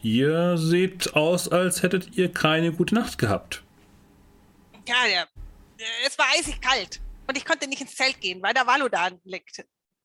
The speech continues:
Speaker 2: Mit irgend so einem komischen Dämonen, was auch immer, auf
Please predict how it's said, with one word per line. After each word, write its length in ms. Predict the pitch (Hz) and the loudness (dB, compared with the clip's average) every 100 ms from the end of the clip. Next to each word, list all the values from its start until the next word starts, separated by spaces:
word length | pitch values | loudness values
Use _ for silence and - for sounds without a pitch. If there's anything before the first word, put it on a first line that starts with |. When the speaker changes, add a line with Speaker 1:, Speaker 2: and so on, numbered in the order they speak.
| - | -8
Speaker 2:
Mit 160 | 220 | -4
irgend 240 | 247 285 269 | -2 -2 -4
so 60 | |
einem 200 | 269 247 | -6 -6
komischen 360 | - 277 262 240 | -6 -4 -4 -6
Dämonen, 840 | 226 220 269 247 214 202 190 180 _ _ _ _ _ _ _ | -8 -4 0 0 -2 -10 -16 -20 _ _ _ _ _ _ _
was 200 | 208 - | -2 0
auch 140 | 170 - | -6 -8
immer, 460 | 214 202 170 151 - _ _ _ _ _ | -4 -2 -2 -4 -14 _ _ _ _ _
auf 240 | 202 202 | -4 -4